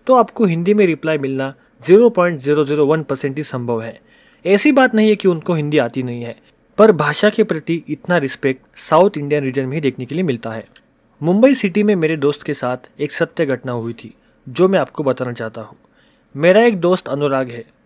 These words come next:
जो एक्सवाईजेड मोटर्स में काम करता है। उसे उसके बॉस ने कहा, "तू फ्रूट मार्केट में जा और दो चार कस्टमर को गाड़ी खरीदने के लिए समझा, क्योंकि तेरा मंथ का टारगेट कंप्लीट नहीं हुआ है।" जब मेरा दोस्त अनुराग मार्केट में कोकोनट डीलर के पास गया,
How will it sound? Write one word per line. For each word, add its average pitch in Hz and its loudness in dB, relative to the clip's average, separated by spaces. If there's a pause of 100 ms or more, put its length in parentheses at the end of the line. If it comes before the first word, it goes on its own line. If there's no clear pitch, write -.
(180)
जो 147 -6
एक्सवाईजेड 190 0
मोटर्स 147 -2
में 151 -6
काम 127 -4
करता 120 -10
है। 113 -10 (500)
उसे 190 2
उसके 233 4
बॉस 160 2
ने 175 -2
कहा, 143 -8 (240)
"तू 156 -8
फ्रूट 175 2
मार्केट 143 -4
में 139 -8
जा 131 -4 (320)
और 131 -6
दो 147 0
चार 175 2
कस्टमर 143 -4
को - -18
गाड़ी 131 -4
खरीदने 127 -6
के 131 -8
लिए 143 -4
समझा, 117 -10 (480)
क्योंकि 170 0
तेरा 170 0
मंथ 160 -2
का - -4
टारगेट 143 -6
कंप्लीट 131 -10
नहीं 127 -6
हुआ 113 -8
है।" - -16 (520)
जब 180 4
मेरा 170 2
दोस्त 151 0
अनुराग 131 -4 (260)
मार्केट 131 -4
में 151 -4
कोकोनट 156 -8
डीलर 135 -4
के 135 -6
पास 131 -4
गया, 113 -8